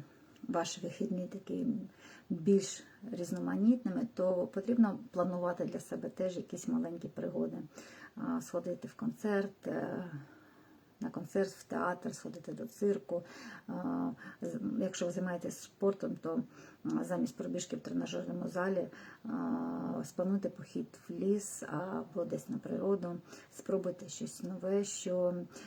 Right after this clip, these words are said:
а, не робила, або, а, ні-, ніколи не сп-, не пробувала, або вже давним-давно не робила, але хочете це відновити. І дослідження, вони теж показують, що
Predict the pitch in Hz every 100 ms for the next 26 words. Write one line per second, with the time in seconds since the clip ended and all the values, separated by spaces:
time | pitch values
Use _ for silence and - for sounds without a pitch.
0 | - 180 180 180 175 185 185 214 - -
1 | - 185 185 190 185 190 180 175 196 180
2 | 180 180 - 190 - 185 185 180 180 233
3 | 226 190 175 - 165 175 180 175 - -
4 | - 190 175 180 180 170 175 175 165 170
5 | 175 175 180 180 190 190 190 185 175 175
6 | 175 170 175 175 175 180 180 180 - 180
7 | 175 - - - 180 - 180 175 185 185
8 | 180 175 - - - - 190 190 190 -
9 | 208 - 175 170 170 170 185 - 180 214
10 | 240 233 190 180 - 185 170